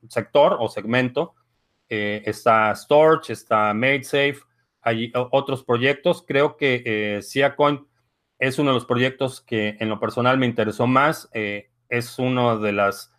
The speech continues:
monedas que tenemos en nuestro portafolio mini, eh, y creo que en términos de apreciación se puede apreciar en el largo plazo. En el término, eh, eh,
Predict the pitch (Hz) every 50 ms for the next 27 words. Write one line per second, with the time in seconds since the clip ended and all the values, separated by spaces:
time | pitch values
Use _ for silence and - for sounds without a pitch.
0 | _ _ _ _ - - 113 113 117 123 131 143 147 143 139 - 131 107 - 110
1 | 113 117 127 131 131 131 127 - - - 113 104 104 104 104 104 - 104 104 98
2 | - 107 101 - - 104 98 - - 120 120 117 117 117 117 110 110 - _ _
3 | _ _ _ _ _ - 120 131 139 147 151 160 185 214 208 - - - 117 104
4 | 104 104 104 - 117 110 - 127 127 127 123 123 - 123 113 107 117 120 120 123
5 | 120 110 110 101 - - 107 - - 113 107 - 135 135 139 - 120 - - 117
6 | 110 - 104 104 101 - - 110 110 110 110 - _ _ _ _ _ _ _ _
7 | _ _ _ _ _ - 110 107 107 110 113 117 117 123 120 127 151 156 160 156
8 | 156 123 - - _ _ _ _ - 120 113 110 107 104 - 139 139 143 143 147
9 | 143 143 139 139 139 135 - 127 117 113 110 110 - _ _ _ _ _ - 127
10 | 120 - 117 113 110 107 107 107 107 107 107